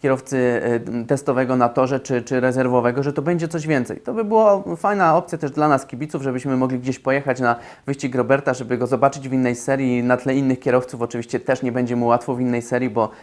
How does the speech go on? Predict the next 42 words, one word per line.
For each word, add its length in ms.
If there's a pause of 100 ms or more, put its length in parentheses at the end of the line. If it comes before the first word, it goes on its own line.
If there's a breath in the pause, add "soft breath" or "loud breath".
(140)
też 140
będzie 280
nowym, 340
e, 180
gościem, 420
e, 300 (180)
który 200
będzie 260
się 120
mierzył 300
z 60
wyde-, 320
z 80
wyjadaczami, 580
którzy 220
są 160
tam 180
już 140
kilkanaście 520
lat 160
w 60
danej 240
serii. 320 (760 loud breath)
Ale 280
to 160
będzie 280
zawsze 240
coś 160
nowego, 360
coś 180
fajnego, 460
coś, 380
e, 180
gdzie 380
Robert 260
może 200
też 140
sprawdzić 360
swoje 260
umiejętności 920
i, 240
mm, 300